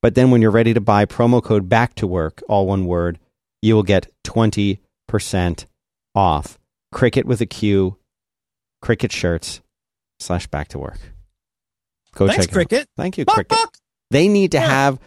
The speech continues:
Speaker 1: whenever you say their name, we ha-, need to have a little
Speaker 2: Cricket, cricket.
Speaker 1: cricket, cricket, little sound effect going.
Speaker 2: You know, if they want it, they can, they can just use me going cricket, cricket.
Speaker 1: So
Speaker 2: Cricket, cricket.
Speaker 1: after, after our last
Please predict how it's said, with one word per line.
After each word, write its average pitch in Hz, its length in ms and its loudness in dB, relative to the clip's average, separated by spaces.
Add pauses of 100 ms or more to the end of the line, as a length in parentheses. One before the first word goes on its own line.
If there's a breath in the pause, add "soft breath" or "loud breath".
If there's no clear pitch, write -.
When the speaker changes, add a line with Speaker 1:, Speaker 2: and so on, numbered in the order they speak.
(160 soft breath)
Speaker 1:
whenever 123 320 4
you 143 100 4
say 135 160 -2
their 139 100 2
name, 180 220 2
we 127 100 4
ha-, 123 160 2
need 123 200 2
to 123 60 2
have 117 120 2
a 113 60 0
little 113 420 2 (460)
Speaker 2:
Cricket, 139 240 -2
cricket. 170 280 -2
Speaker 1:
cricket, 143 320 0
cricket, - 400 -2
little 113 160 0
sound 156 320 0
effect 98 300 -2
going. 80 260 -2 (440)
Speaker 2:
You 165 80 4
know, 185 60 2
if - 100 -4
they 190 120 0
want 196 200 2
it, 165 60 -4
they 170 100 0
can, 160 100 2
they 165 80 2
can 156 100 2
just 127 140 0
use 143 140 4
me 147 120 4
going 127 200 2
cricket, 123 280 0
cricket. - 320 -4 (960)
Speaker 1:
So 147 160 2
Speaker 2:
Cricket, 135 100 4
cricket. - 20 2
Speaker 1:
after, 175 460 0
after 165 280 0
our 151 140 4
last 131 500 0